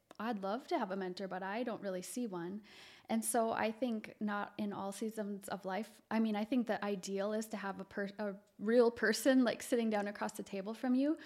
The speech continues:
but not to forget, like, it can all also come from afar.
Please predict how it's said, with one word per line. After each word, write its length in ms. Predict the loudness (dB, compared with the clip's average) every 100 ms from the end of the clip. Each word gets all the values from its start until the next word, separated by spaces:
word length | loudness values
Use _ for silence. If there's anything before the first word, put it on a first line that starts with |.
| -14 -18 -2
but 140 | 0
not 220 | 2 0 -2
to 100 | -6
forget, 460 | -6 -4 -2 -2 -2
like, 240 | -6 -4 -4
it 140 | -2
can 160 | -2 -2
all 340 | -2 -6 -8 -8 -4
also 260 | -4 -4
come 220 | -4 -6 -6
from 200 | -8 -10
afar. 580 | -10 -8 -8 -8 -10